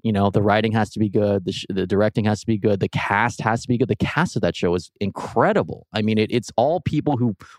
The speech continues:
went on to star in their own shows and or became movie stars, right? It's a really loaded cast. And so I've actually really enjoyed watching the show again. I've noticed a few different things. And to be honest, I'm now working,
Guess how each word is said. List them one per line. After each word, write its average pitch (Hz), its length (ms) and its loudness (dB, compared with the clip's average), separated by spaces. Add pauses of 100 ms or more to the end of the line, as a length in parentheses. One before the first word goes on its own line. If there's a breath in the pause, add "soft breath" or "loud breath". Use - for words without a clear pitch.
(120 loud breath)
went 131 240 2
on 139 200 2
to 123 120 -2
star 123 500 0
in 117 140 -2
their 110 200 0
own 117 200 0
shows 110 480 -2
and 113 240 0
or 113 180 2
became 110 400 -2
movie 120 280 2
stars, - 440 -10
right? 95 200 2
It's 101 160 -2
a 101 80 -2
really 120 240 2
loaded 98 400 0
cast. 127 420 0 (340 loud breath)
And 120 140 -2
so 123 340 0 (480 soft breath)
I've 127 260 2
actually 127 320 0
really 117 420 0
enjoyed 101 400 2 (120)
watching 101 340 0
the 98 60 -4
show 127 280 2
again. 123 280 0
I've 101 200 -2 (240)
noticed 131 500 2
a 117 60 -2
few 120 220 0
different 113 260 2
things. 127 240 0
And 143 160 0
to 117 60 -4
be 117 100 -6
honest, 117 480 0 (400)
I'm 123 200 2
now 117 380 2 (100)
working, 113 480 0